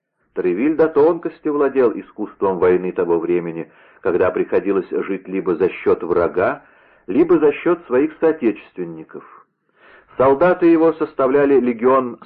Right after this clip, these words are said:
сорвиголов, повиновавшихся только ему одному. Небрежно одетые, подвыпившие, исцарапанные, мушкетёры короля, или вернее мушкетёры господина де Тревиля,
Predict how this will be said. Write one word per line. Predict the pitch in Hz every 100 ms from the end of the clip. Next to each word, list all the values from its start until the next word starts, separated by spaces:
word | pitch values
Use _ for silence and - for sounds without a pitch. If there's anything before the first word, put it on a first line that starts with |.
| -
сорвиголов, | 110 101 101 90 104 131 190 - - _ _ _ _ _ -
повиновавшихся | 104 104 95 113 165 - 160 - 160 147
только | - 147 151 151
ему | 139 120 90 101 -
одному. | 95 85 85 73 - _ _ _ _ _ _ _ _ _ _
Небрежно | 110 160 185 - 90
одетые, | 87 110 160 143 143 139 _ _ _ _ _
подвыпившие, | 143 147 127 170 170 156 - 139 139 - 170
исцарапанные, | - _ 104 101 151 151 131 127 123 120 - _ _ _ _ -
мушкетёры | 135 - 311 214 427 -
короля, | 160 147 156 185 165
или | 139 135
вернее | 135 139 139 127 107
мушкетёры | 107 113 - 107 139 123 104
господина | 98 - 104 98 104 92
де | 90
Тревиля, | - 95 139 190 175 151